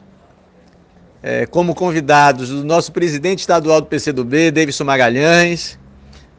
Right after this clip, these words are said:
do nosso deputado federal Daniel Almeida, da nossa deputada federal Alice Portugal, da nossa pré-candidata à Prefeitura de Salvador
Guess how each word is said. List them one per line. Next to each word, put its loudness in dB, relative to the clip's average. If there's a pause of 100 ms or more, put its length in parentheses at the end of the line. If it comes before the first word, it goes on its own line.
(200)
do -4
nosso 2
deputado 0
federal 4
Daniel 0
Almeida, 2 (640)
da 0
nossa 2
deputada 2
federal 4
Alice 2
Portugal, 2 (800)
da 2
nossa 2
pré-candidata 2
à 2
Prefeitura -2
de -4
Salvador 2